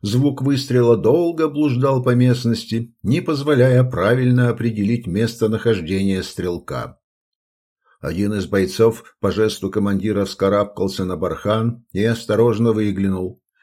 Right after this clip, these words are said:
Все остальные напряжённо следили за товарищем, ожидая то ли новости от него,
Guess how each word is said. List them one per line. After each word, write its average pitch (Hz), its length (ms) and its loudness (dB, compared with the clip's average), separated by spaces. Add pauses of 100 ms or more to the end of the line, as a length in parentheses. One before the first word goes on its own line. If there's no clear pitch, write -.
(100)
Все 110 220 2
остальные 113 520 2
напряжённо 117 760 0
следили 117 480 0
за 101 160 -2
товарищем, 110 800 -2 (160)
ожидая 127 560 2
то 127 160 0
ли 156 120 0
новости 127 560 0
от 123 200 0
него, 123 340 0